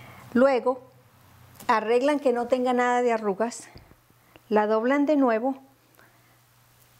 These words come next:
cosa de que la manga quede aquí y la otra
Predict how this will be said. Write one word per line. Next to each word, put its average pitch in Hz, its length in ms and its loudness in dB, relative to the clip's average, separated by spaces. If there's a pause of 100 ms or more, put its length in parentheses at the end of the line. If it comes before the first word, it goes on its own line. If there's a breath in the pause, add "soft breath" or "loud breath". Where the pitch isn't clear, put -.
(500)
cosa 240 380 0
de 233 160 -2
que 220 280 -2 (140)
la 208 180 2
manga 277 440 -4
quede 254 280 0
aquí 254 420 -8 (600 soft breath)
y 240 80 2
la 240 160 2
otra 220 400 -6